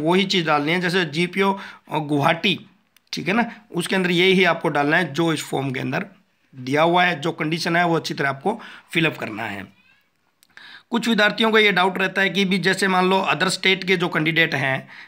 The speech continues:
जैसे है हरियाणा है, पंजाब है, उत्तर प्रदेश है या फिर राजस्थान है,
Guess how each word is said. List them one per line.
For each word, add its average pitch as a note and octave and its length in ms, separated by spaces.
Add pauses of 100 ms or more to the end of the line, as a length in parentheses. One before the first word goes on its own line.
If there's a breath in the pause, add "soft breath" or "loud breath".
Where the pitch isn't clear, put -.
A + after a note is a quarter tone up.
(120)
जैसे E3 280
है E3 380
हरियाणा D#3 400
है, D#3+ 200
पंजाब D#3 480
है, D#3+ 240
उत्तर D3+ 240
प्रदेश D#3+ 420
है D#3 280
या D3+ 100
फिर D#3 160
राजस्थान D3+ 500
है, - 160